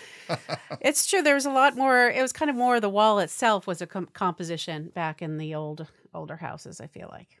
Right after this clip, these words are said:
You know, between the trim that they would have, maybe a chair rail and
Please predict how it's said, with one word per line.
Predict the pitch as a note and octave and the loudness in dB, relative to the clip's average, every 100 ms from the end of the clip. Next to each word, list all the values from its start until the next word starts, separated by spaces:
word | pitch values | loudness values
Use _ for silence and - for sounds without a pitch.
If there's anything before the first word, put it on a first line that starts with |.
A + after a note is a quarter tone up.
| _ | _
You | - | -6
know, | G3+ F3+ | -4 -2
between | F3+ - G#3+ G3 | -6 -6 -4 -2
the | F3 | -2
trim | E3 - G#3 G3+ | -6 -6 -4 -2
that | G3 F#3 - | -4 -6 -6
they | F#3+ | -6
would | F3+ | -6
have, | F#3 F#3 | -6 -6
maybe | F3+ F3 E3 | -6 -10 -12
a | |
chair | - - G3 F#3 | -12 -10 -8 -6
rail | F#3+ F3+ F3 F3+ | -8 -6 -6 -6
and | E3+ D#3+ D3 | -8 -10 -14